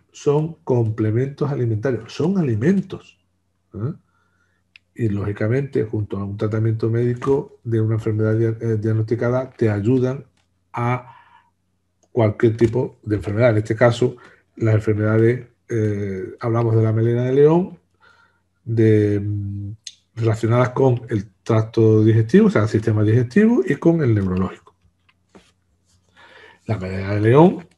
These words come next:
mejora la permeabilidad intestinal, que es el origen, pues, de casi todas las alergias y del asma.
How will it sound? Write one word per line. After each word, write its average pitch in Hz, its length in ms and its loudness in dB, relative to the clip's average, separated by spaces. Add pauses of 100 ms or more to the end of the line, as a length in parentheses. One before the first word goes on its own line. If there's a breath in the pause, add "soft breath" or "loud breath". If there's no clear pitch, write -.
mejora 131 720 2
la 120 420 0
permeabilidad 110 960 2
intestinal, 151 840 0 (920 soft breath)
que 117 100 2
es 120 40 8
el 123 80 8
origen, 135 600 4
pues, 139 460 4
de 117 380 0
casi 156 600 2 (100)
todas 131 300 6
las 143 260 0
alergias 131 540 2 (160)
y 151 160 2
del 123 220 4
asma. 139 420 2